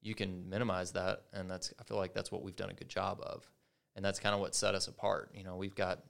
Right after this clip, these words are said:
in one of our buildings, we'll have, um, by the end of this month, we'll have, I think, s-, eight lathes running, and they're running with bar feeders, and all of 'em are green lighting. And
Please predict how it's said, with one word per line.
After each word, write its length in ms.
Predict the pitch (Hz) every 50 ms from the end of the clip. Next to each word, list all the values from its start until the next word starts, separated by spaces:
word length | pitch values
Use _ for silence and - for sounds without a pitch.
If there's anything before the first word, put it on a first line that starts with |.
| - -
in 160 | 107 98 98
one 100 | 101 104
of 60 | 98
our 100 | 98 95
buildings, 500 | 92 95 95 95 95 92 92 92 - - - - - _ _ _ _ _ _ -
we'll 120 | - 90
have, 340 | 95 92 90 92 90 87 -
um, 420 | 92 92 90 90 90 90 90 90 - _ _ - -
by 120 | 95 92
the 140 | 92 92 92
end 120 | 95 95
of 60 | 95
this 180 | 92 92 90 -
month, 360 | 101 95 95 98 95 87 -
we'll 120 | - 90 90
have, 400 | 92 92 92 90 92 90 90 - - - _ _ _ _ _ _ _ _ _ _ _ _ _ _ _ _ _ _
I 40 | -
think, 160 | 101 95 95 - - _ _ _ _ _ - - - -
s-, 320 | - - - - - - - -
eight 260 | - 104 107 - -
lathes 580 | 104 101 98 95 98 104 113 120 120 120 - - _ _ _ _ _ _ _ _ _
running, 440 | - 101 101 104 107 113 120 123 120 - - _ _ _ _ _ _ _ _ _ _
and 460 | - 107 98 95 92 92 92 90 87 - -
they're 100 | 104 95
running 320 | 95 101 101 104 104 98 98
with 140 | 92 90
bar 200 | - 101 101 104
feeders, 540 | 104 - 113 107 101 104 104 107 107 - - - _ _ - -
and 240 | 95 90 90 92
all 220 | 87 95 98 101 104
of 100 | 101 98
'em 80 | 101 98
are 60 | 95
green 260 | 90 101 104 104 101
lighting. 480 | 98 95 95 95 95 101 101 98 98 98 - _ _
And 360 | 107 98 92 90 90 90 90